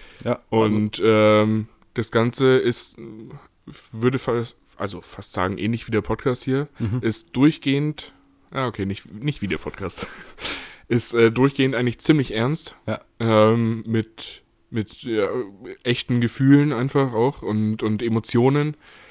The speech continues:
Speaker 2: Ähm, mit so zwei, drei Spitzen drin,
Speaker 1: Mhm.
Speaker 2: so, wo dann halt wieder,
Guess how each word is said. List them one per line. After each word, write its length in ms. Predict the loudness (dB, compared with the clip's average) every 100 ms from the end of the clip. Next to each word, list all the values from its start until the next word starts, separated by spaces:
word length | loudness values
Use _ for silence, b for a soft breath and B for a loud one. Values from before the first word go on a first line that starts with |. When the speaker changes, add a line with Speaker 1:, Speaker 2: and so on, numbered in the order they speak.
| B B B B -2
Speaker 2:
Ähm, 720 | 2 4 4 2 0 -2 -6 _
mit 340 | -4 -4 -6 -14
so 200 | -6 -6
zwei, 340 | -6 -6 -4 -2
drei 220 | 0 0
Spitzen 460 | 0 -4 -2 -4
drin, 240 | -2 -2 -2
Speaker 1:
Mhm. 280 | -2 -2 -2
Speaker 2:
so, 300 | -2 0 0
wo 720 | -2 -8 -2 2 4 4 0 -8
dann 280 | -6 -2 0
halt 200 | -2 0
wieder, 400 | 2 2 0